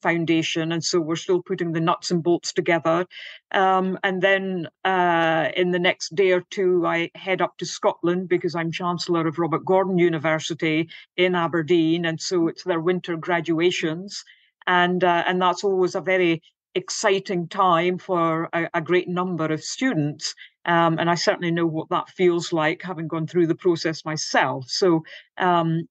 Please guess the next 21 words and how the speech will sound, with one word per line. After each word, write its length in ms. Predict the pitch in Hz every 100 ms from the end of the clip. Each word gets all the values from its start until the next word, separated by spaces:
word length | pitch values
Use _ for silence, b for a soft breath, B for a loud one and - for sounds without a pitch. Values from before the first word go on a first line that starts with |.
| 196
and 100 | 180
it's 200 | 180 -
just, 320 | 190 - 208
uh, 240 | 175 165 -
uh, 200 | 170 160
again, 360 | 175 175 175 165
a, 160 | 165 175
an 140 | 170
opportunity 1040 | 185 - 160 - 220 202 180 175 147 147 -
to 360 | 202 180 165 156 B B _
kind 160 | - 190
of 80 | 185
cement 420 | - 175 175 165
the 80 | 185
power 380 | - 185 185 196
and 180 | 170
partnerships 800 | 160 185 170 196 180 214 202 -
through 300 | - 185 196
listening 540 | 202 208 - 196 240 214
and 300 | 160 170 160
to, 320 | 196 175 170